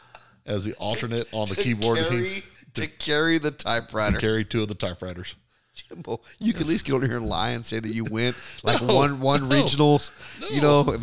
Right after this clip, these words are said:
Speaker 1: no,
Speaker 2: but, but, but you
Speaker 1: no.
Speaker 2: pulled a muscle in your fingers
Speaker 1: Yes,
Speaker 2: during the,
Speaker 1: yes.
Speaker 2: you know, before the state meet,
Speaker 1: Yes.
Speaker 2: you couldn't compete.
Speaker 1: <laughs>
Speaker 2: So.
Speaker 1: I did, I did jam my finger really bad one time, and I had a really hard time in typing class. It was my pinky,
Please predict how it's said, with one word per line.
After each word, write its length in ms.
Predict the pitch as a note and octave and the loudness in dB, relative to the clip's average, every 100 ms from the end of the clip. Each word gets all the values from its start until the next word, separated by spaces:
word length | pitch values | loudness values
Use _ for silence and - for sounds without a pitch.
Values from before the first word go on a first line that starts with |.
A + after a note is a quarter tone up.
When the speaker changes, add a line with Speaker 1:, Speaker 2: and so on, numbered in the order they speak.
| G#2 F#3 A#3+ | -6 -4 0
Speaker 1:
no, 120 | A3 | 4
Speaker 2:
but, 220 | C#3+ - B2+ | 4 2 0
but, 160 | C3 - | -2 -2
but 100 | A#2+ | -6
you 120 | A#2+ | -4
Speaker 1:
no. 80 | A#2+ | 0
Speaker 2:
pulled 160 | D3+ D3+ | 4 6
a 40 | |
muscle 340 | C3+ C#3+ D3+ C3+ | 6 6 6 2
in 60 | |
your 100 | A#2+ | 2
fingers 440 | - C#3 B2+ A#2+ G#2+ | 4 4 6 4 6
Speaker 1:
Yes, 220 | C3 A#2+ | 4 6
Speaker 2:
during 160 | C3+ | 2
the, 60 | C3 | 4
Speaker 1:
yes. 100 | C3 | 2
Speaker 2:
you 60 | B2+ | 2
know, 60 | B2+ | -2
before 240 | A#2 C3+ | 2 2
the 40 | |
state 220 | B2 B2+ B2 | 4 2 2
meet, 120 | A#2 | 0
Speaker 1:
Yes. 80 | A#2 | 0
Speaker 2:
you 40 | |
couldn't 220 | A2+ C3 | 0 0
compete. 380 | A#2 - B2+ A2+ | 0 0 2 0
Speaker 1:
<laughs> 80 | - | -2
Speaker 2:
So. 220 | - B2+ | 0 0
Speaker 1:
I 20 | |
did, 260 | C3+ D3 - | 2 0 -4
I 80 | A2 F#2+ - | -8 -6 -2
did 160 | D#3 A#2 | -2 0
jam 260 | A2 G#2 G2+ | 0 0 0
my 100 | F2+ | -2
finger 300 | A2+ G#2+ F#2+ | 0 0 0
really 260 | F#2+ F#2 | 0 -2
bad 240 | F2 F#2 F#2 | 0 0 0
one 160 | G2 | -4
time, 260 | - G2 F#2 | -4 -4 -2
and 100 | F#2+ | -2
I 80 | G2 | -2
had 140 | A#2 F#2+ | -2 -2
a 60 | F#2 A2 | -4 0
really 200 | A#2 A2+ | 2 4
hard 200 | A2 A2+ G2+ | 2 0 -2
time 180 | A#2 A2 | -4 -2
in 80 | |
typing 240 | - A#2+ F3 | -2 -4 -4
class. 300 | C3 C3 C3+ - - - - - - - - | -6 -6 -8 -12 -16 -20 -20 -20 -20 -20 -8
It 80 | A#2 | -4
was 180 | G#2+ | -2
my 160 | G2 F#2+ | -2 -4
pinky, 400 | - B2 B2+ | -2 -4 -2